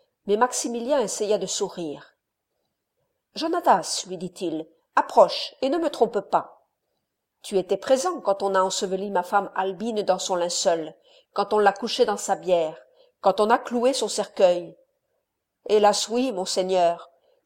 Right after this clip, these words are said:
Comment était-elle vêtue ? » « De sa robe blanche de noces,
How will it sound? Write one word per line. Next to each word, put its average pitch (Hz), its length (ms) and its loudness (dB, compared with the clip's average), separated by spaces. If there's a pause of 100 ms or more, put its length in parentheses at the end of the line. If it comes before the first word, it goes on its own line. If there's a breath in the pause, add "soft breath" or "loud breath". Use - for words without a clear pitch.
(200)
Comment 294 240 4
était-elle 247 360 2
vêtue ? » « 190 440 -6 (580)
De 170 160 -8
sa 180 160 2
robe 180 320 6
blanche 185 360 0
de 180 140 -4
noces, - 520 -4